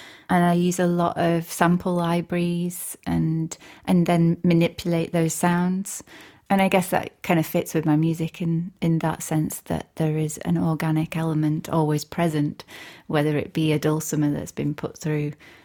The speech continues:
uh, reversed and, and octaved and distorted, or, or, or an organ sound that, you know, I've,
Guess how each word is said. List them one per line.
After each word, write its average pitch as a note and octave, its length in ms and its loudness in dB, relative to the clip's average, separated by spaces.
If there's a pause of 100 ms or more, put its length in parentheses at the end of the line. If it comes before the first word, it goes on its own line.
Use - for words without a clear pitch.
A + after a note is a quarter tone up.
(280)
uh, B2+ 180 -4
reversed D#3 520 0
and, D3+ 340 0
and D3 280 0
octaved D3+ 580 0
and D3+ 480 2 (400)
distorted, D#3+ 960 0
or, D#3 580 2 (260)
or, D#3+ 320 0
or D#3+ 200 4
an D#3 160 2
organ D#3+ 640 2
sound D3+ 680 0
that, - 380 -8 (320)
you D#3+ 120 -6
know, D3+ 140 0
I've, F3 240 -6